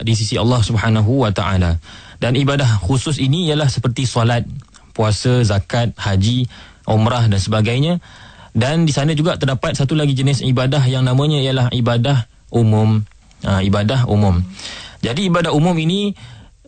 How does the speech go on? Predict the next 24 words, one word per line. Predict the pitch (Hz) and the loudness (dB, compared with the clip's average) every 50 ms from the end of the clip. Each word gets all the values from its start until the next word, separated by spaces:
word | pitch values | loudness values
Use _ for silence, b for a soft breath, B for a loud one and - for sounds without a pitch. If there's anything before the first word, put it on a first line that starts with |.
| - | -10
uh, | - 120 131 139 139 139 139 139 139 139 135 110 87 | -6 -4 -2 0 0 0 2 2 0 0 0 -2 -4
dia | - 104 - 107 120 120 165 190 196 175 | -6 -8 -4 -2 0 0 0 0 -2 -2
pada | 170 160 160 | -2 -2 -2
zahirnya, | 151 127 123 139 131 113 107 156 190 180 156 147 156 185 196 175 | -2 0 0 0 0 0 0 0 0 0 0 0 0 0 -2 -2
pada | 143 135 139 | -2 0 0
zahirnya | 143 127 139 131 117 170 180 151 147 156 | 0 0 0 0 0 0 2 2 0 0
kalau | 143 147 143 139 | 0 0 0 0
kita | 131 131 139 143 | 0 0 0 0
lihat | 143 135 131 151 143 - - - - | 0 2 0 0 -2 -4 -8 -4 -2
orang | 120 120 139 156 151 147 139 | 0 2 2 2 2 0 0
yang | 139 131 117 | 0 0 0
sedang | - 131 131 135 127 127 | 0 0 0 0 2 2
buat | 123 135 - | 2 2 0
ibadah | 98 120 117 127 - - 131 | 0 0 0 2 2 2 2
umum, | - 127 117 110 110 117 156 175 - B B B B B B B B B - | 2 2 2 4 4 2 2 0 -2 B B B B B B B B B -4
macam | 120 131 139 - - 196 | -2 -2 -2 -2 -2 -2
seolah-olah | 190 - 156 147 151 151 175 170 165 147 | 0 2 2 2 2 2 0 2 2 2
dia | 143 165 160 | 2 0 -2
sedang | - - 147 151 160 160 156 | -4 -2 -2 -2 0 2 2
menjalani | 143 143 143 139 139 139 139 147 160 170 175 | 2 2 2 2 2 2 2 2 0 0 -2
kehidupan | 156 - 151 156 160 - 165 160 151 | -2 0 0 0 0 0 0 0 0
sehariannya | - 151 151 156 165 165 160 165 165 165 | 0 0 0 0 0 0 0 0 0 0
yang | 160 156 156 | 0 0 2
biasa. | 165 160 139 - 151 123 | 2 0 0 0 0 0